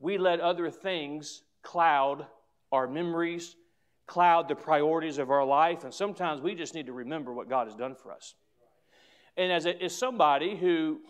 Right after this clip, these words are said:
who has grown up in church, saved at a young age,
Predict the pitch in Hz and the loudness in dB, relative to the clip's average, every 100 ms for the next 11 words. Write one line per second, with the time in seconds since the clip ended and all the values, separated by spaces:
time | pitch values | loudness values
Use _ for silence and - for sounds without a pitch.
0 | - 185 190 170 170 160 147 - - - | -8 0 2 4 2 2 0 -6 -16 -12
1 | 143 175 160 175 220 196 143 143 123 147 | 0 0 2 0 2 -2 -2 -4 -4 -6
2 | - - _ - - 170 196 214 202 156 | -12 -20 _ -16 -8 -2 -2 -2 -4 -4
3 | 143 139 127 123 120 165 170 | -2 -2 -2 -4 -4 -6 -10